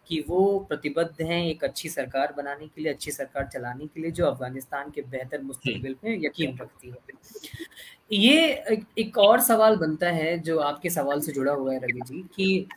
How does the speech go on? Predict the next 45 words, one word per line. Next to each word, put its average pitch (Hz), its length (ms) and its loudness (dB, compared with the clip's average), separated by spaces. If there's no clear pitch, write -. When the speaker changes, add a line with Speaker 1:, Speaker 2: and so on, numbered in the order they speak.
Speaker 1:
अ, 170 240 4
पिछली 190 420 2
बार 175 280 8
जब 185 140 2
तालिबान 156 520 2
आया 147 220 -2
था 156 160 -4
तो 151 440 -4
हम 180 240 -2
बार-बार 165 360 4
ये 196 120 0
नहीं 214 220 -2
कह 139 180 -2
रहे 127 140 -6
थे 131 160 -8
कि 131 140 -8
वहाँ 135 280 -6
कब 135 100 -6
सरकार 123 400 -8
बनेगी, 127 300 -12
कब 120 140 -16
सरकार 127 340 -16
बनेगी। - 440 -20
लेकिन 175 240 -4
इस 220 160 2
बार 247 200 2
जैसे, 208 400 0
अ, 165 160 4
जैसे 190 300 2
कोई 233 220 4
और 180 280 8
ही, 226 360 4
अ, 185 140 4
म-, 143 340 -4
सबके 170 320 -2
कान 160 240 -4
में, 165 300 0
अ, 139 220 0
फूंक 175 360 -6
के 175 80 0
चला 147 260 0
गया 139 220 0
हो 135 160 -4
कि 139 140 -10
भाई 139 280 -4